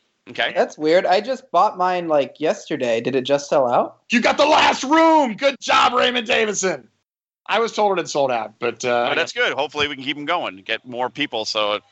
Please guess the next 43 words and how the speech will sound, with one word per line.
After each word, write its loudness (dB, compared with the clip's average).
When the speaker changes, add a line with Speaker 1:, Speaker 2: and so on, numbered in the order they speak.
Speaker 3:
Yeah. -2
Speaker 1:
it -4
makes, -6
makes -10
the -18
tournament -8
better. 0
Speaker 3:
You -8
know, 2
it -2
really 4
is 4
the -6
best 2
place 0
to -10
stay. 0
I 0
mean, -6
everybody 2
likes 2
staying 0
at -6
the -4
hotel 2
with -2
the -8
tournament. -2
It's -4
a 0
great -12
location, 2
and, 0
Speaker 1:
I 4
have 2
a 4
Speaker 3:
uh, 2
the -12
place 0
is, -2
is -2
nice -4
enough. -6